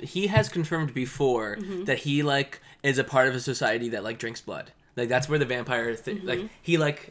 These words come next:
Speaker 1: and it's, like, normal.
Speaker 2: Oh, what's that called again? It's, like, a big thing.
Speaker 1: Yeah, vampire.
Speaker 2: That's not what, that's not what it's
Speaker 1: No,
Speaker 2: actually
Speaker 1: that's
Speaker 2: called.
Speaker 1: what, th-, no, that is
Speaker 2: Like,
Speaker 1: what
Speaker 2: it's
Speaker 1: it's
Speaker 2: like a
Speaker 1: called.
Speaker 2: name for it.
Speaker 1: Vampire Club?
Speaker 2: No, because the guy,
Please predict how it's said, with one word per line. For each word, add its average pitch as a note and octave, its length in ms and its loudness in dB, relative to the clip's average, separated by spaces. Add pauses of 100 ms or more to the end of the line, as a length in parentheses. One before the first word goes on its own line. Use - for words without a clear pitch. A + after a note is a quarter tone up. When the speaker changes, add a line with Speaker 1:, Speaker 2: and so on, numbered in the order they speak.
Speaker 1:
and D3 120 2
it's, C#3+ 120 2
like, C3+ 100 -2
normal. B2 380 -4
Speaker 2:
Oh, - 20 -6
what's G#3+ 180 -4
that B3+ 120 -8
called G3+ 240 -6
again? E3+ 200 -4
It's, E3+ 120 -10
like, G#3 80 -6
a - 20 -6
big F#3+ 240 -8
thing. F3 300 -6
Speaker 1:
Yeah, B2+ 160 -4 (480)
vampire. F3+ 420 -4
Speaker 2:
That's A3+ 140 -6
not C#4 100 0
what, C#4 240 -2
that's A#3+ 220 -10
not C4 100 -2
what C4+ 80 -2
it's B3+ 80 -4
Speaker 1:
No, D#3+ 100 4
Speaker 2:
actually C3 140 0
Speaker 1:
that's - 140 -2
Speaker 2:
called. F3+ 220 0
Speaker 1:
what, - 260 -18
th-, - 100 -16 (340)
no, F3 180 0
that F3 260 -4
is F#3+ 240 2
Speaker 2:
Like, G3+ 100 -4
Speaker 1:
what B2+ 80 2
Speaker 2:
it's - 100 0
Speaker 1:
it's C#4 80 0
Speaker 2:
like C4 80 0
a B3 40 0
Speaker 1:
called. A#3+ 120 2
Speaker 2:
name C#4+ 200 2
for F3+ 260 -4
it. B2+ 220 0 (680)
Speaker 1:
Vampire D3 560 0
Club? C#4 140 -4
Speaker 2:
No, D4 300 2
because C4 580 -2
the B3 100 -4
guy, B3+ 520 0